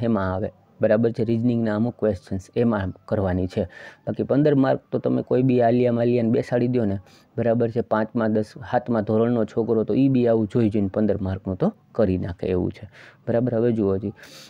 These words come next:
આની અંદર જે આકૃતિઓ છે પહેલાં તમે જોશો તો તમને શું દેખાશે કે ભાઈ એક આ રીતના ગોળ ટપકું છે અને નીચે ત્રિકોણ છે, બરાબર છે. બીજાની અંદર શું થાય છે તો કે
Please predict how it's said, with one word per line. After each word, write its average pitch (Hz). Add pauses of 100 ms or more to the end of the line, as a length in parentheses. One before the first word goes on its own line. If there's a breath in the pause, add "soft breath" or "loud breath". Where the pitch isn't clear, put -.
(160 loud breath)
આની 147
અંદર 151
જે 143 (100)
આકૃતિઓ 143
છે 110
પહેલાં 117
તમે 120
જોશો 113 (340 soft breath)
તો -
તમને 127
શું 127
દેખાશે 101 (380 soft breath)
કે 117
ભાઈ 120 (100)
એક 123 (180)
આ 110
રીતના 117 (760 soft breath)
ગોળ 120
ટપકું 123
છે - (460)
અને 113
નીચે 113
ત્રિકોણ 101
છે, 98 (440 soft breath)
બરાબર 120
છે. -
બીજાની 135
અંદર 156
શું 139
થાય 104
છે 104 (280 soft breath)
તો 117
કે 117